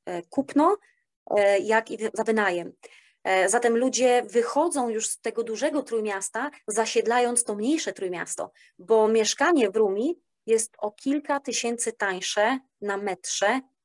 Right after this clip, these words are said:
niż mieszkanie w Sopocie czy w Gdańsku. Czyli lepiej podjechać do pracy dwadzieścia minut szybką koleją, która jeździ naprawdę w godzinach szczytu bardzo często.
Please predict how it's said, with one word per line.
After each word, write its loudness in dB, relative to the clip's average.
niż -4
mieszkanie -4
w -10
Sopocie -2
czy -6
w -12
Gdańsku. -4
Czyli -2
lepiej 0
podjechać -2
do -6
pracy -4
dwadzieścia -2
minut -2
szybką -6
koleją, 0
która -2
jeździ 0
naprawdę -4
w -12
godzinach -10
szczytu -6
bardzo 2
często. -4